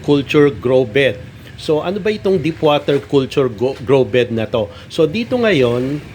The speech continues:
dito nakapatong ngayon yung, ah, yung mga flow troughs natin, ano? Itong flow troughs,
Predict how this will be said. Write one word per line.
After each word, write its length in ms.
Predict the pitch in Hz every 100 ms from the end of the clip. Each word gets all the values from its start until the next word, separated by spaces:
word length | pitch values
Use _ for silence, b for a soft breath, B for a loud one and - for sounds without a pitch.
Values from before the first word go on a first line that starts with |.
| 143
dito 400 | 220 226 220 214 208
nakapatong 1040 | 180 180 175 170 - 165 165 170 165 160
ngayon 260 | 147 120 127
yung, 200 | 160 160 151 151 147 143 143 - B B B
ah, 480 | 151 139 135 131
yung 240 | 135 165 170
mga 160 | 156
flow 320 | 147 156 143 143
troughs 480 | 127 120 - -
natin, 560 | 135 120 110 135 110 95
ano? 400 | 101 120 147 147 B B
Itong 240 | 151 180 180
flow 240 | 196 175
troughs, 560 | 175 123 123 - -